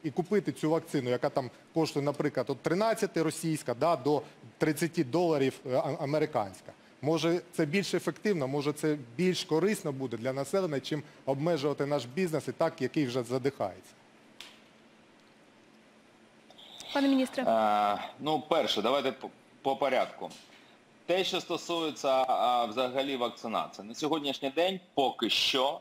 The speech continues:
Speaker 3: в світі не зареєстрована жодної вакцини. І це важливо. Коли ми говоримо, ми говоримо про те, що деякі компанії завершили третю стадію клінічних випробувань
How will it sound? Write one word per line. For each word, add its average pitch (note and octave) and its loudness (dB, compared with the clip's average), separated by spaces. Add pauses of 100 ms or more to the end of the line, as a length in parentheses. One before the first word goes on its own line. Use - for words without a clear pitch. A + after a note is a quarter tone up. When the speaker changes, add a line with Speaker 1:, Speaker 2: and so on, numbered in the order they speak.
(160)
Speaker 3:
в - -10
світі D3 0
не C#3+ 2
зареєстрована A#2 0 (300)
жодної A#2 0
вакцини. G#2+ -6 (300)
І G2+ -4
це D#3 0
важливо. G#2+ 0
Коли B2 0
ми C3+ 0
говоримо, B2 2
ми C3 2
говоримо B2+ 2
про A#2+ -2
те, E3 0
що A#2+ 0
деякі A#2 0
компанії A2 -2 (340)
завершили C3+ 0
третю D3 -2
стадію G#2+ -2
клінічних A2+ -8
випробувань A2+ -4